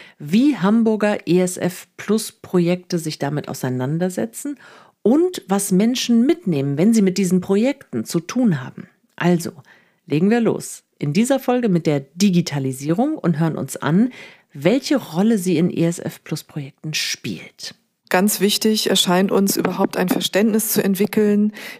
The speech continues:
Speaker 2: wie sehr Digitalisierung auch die Arbeitswelt verändert und den eigenen Arbeitsplatz. Unserer Meinung nach brauchen dafür die Beschäftigten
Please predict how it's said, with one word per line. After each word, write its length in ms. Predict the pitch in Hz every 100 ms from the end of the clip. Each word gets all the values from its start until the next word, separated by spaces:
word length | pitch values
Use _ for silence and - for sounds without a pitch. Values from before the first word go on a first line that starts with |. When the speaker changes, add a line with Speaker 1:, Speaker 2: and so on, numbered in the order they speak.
| -
Speaker 2:
wie 160 | 185
sehr 380 | 196 175 190 214
Digitalisierung 920 | 208 196 190 190 190 180 190 196 190 190
auch 180 | 180
die 160 | 175 175
Arbeitswelt 580 | 170 190 185 - 170 180
verändert 800 | - - 165 190 214 214 - - - - - -
und 200 | 190 190
den 280 | 202 202 -
eigenen 560 | 165 175 185 185 185 - -
Arbeitsplatz. 1000 | 156 156 156 - - - - - - - _ _ - - - - - - _
Unserer 260 | - 202 208
Meinung 340 | 202 196 214
nach 300 | 208 196 202
brauchen 360 | - 185 196 214
dafür 240 | 196 -
die 100 | 190
Beschäftigten 1200 | 180 175 185 196 - 202 - 196 190 190 196 196